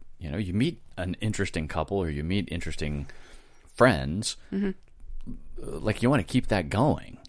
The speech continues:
Speaker 2: Right. It's, it's just, it's a skill that you already know, or if you don't know, you, if you know it, you just continue to do it. If you don't
Speaker 1: Right.
Speaker 2: know it, get good at it.
Speaker 1: Right. And it's, it's good to get better at
Speaker 2: Right.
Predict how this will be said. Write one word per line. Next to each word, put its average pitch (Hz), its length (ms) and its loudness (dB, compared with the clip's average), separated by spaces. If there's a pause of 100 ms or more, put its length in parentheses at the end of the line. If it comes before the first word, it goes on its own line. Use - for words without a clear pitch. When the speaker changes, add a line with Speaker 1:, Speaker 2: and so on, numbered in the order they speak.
Speaker 2:
Right. - 200 0 (360)
It's, - 280 -6 (100)
it's - 260 -6
just, 196 260 -4 (100)
it's - 160 -6
a 185 60 -4
skill 185 280 0
that 170 220 -6
you 156 60 -4
already 147 300 -4
know, 147 340 -4
or 147 440 -6 (140)
if - 140 -12
you 156 40 -2
don't 165 240 -4
know, 147 280 -6
you, 151 280 -8 (640)
if - 120 -10
you 190 60 2
know 202 160 4
it, - 140 0 (640)
you 165 120 -4
just 156 160 -6
continue 165 380 -2
to 135 100 -6
do 135 160 -4
it. 160 100 -2
If 156 120 -6
you 156 60 -6
don't 175 140 4
Speaker 1:
Right. - 80 0
Speaker 2:
know 180 180 2
it, - 100 -4 (580)
get 170 200 0
good 143 160 -2
at 107 160 -2
it. - 120 -12 (180)
Speaker 1:
Right. 92 300 6 (360)
And 101 140 6
it's, - 180 4 (300)
it's 113 200 4
good - 340 4 (240)
to 82 220 0 (640)
get - 380 -2
better 67 480 0 (200)
at 76 100 0
Speaker 2:
Right. - 300 0